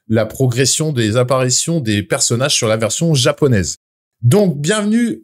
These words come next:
à vous tous sur Actu Jeu Magazine où vous présentons notre tier list joueur contre joueur pour le jeu Black Clover Mobile. Cette liste a été soigneusement testée et validée par notre équipe dédiée, donc Sfax et Volcan.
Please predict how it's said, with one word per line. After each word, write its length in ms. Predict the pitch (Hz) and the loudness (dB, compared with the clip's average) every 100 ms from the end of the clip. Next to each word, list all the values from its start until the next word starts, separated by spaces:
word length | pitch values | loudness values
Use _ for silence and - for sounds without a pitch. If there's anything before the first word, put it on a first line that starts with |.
| - | -2
à 140 | 165 | 0
vous 160 | 170 185 | 0 -2
tous 180 | 180 202 | -2 -2
sur 240 | - 165 | 0 0
Actu 280 | 165 - 175 | -2 -2 -2
Jeu 120 | 175 | 0
Magazine 460 | 175 165 160 170 180 | 0 0 0 2 2
où 80 | |
vous 100 | 123 | 2
présentons 420 | 127 170 160 170 175 | 0 0 0 -2 0
notre 280 | 135 123 | 0 2
tier 180 | 127 - 180 | 0 0 0
list 120 | 170 | -2
joueur 280 | 110 165 - | 0 -2 -2
contre 320 | 160 - 139 | -6 -2 -2
joueur 400 | 123 135 156 156 - | 0 0 0 -2 0
pour 200 | 185 180 | 2 4
le 120 | 170 | 4
jeu 300 | 170 170 185 | 4 2 2
Black 260 | 110 151 156 | 2 0 0
Clover 300 | 160 151 143 151 | -2 0 -2 2
Mobile. 420 | 175 190 151 170 | 2 2 0 -2
Cette 460 | - 139 131 _ | 0 -2 -2 _
liste 480 | 127 113 147 214 - | 0 0 0 0 0
a 80 | 139 | -2
été 160 | 127 139 | -2 -4
soigneusement 560 | - 180 170 165 170 | 0 0 0 -2 -2
testée 440 | 156 208 190 - 196 | 0 0 0 0 0
et 60 | |
validée 320 | 156 156 156 | 0 -2 -2
par 160 | 170 143 | 0 0
notre 220 | 135 127 | 0 -2
équipe 340 | 135 - 120 104 | -4 -2 -4 0
dédiée, 480 | 147 131 120 160 | 0 2 0 0
donc 240 | 147 101 117 | 0 -2 -2
Sfax 480 | - 151 147 - - | 0 0 0 -4 -2
et 100 | 127 | 0
Volcan. 560 | 127 123 101 156 165 | 2 0 0 0 0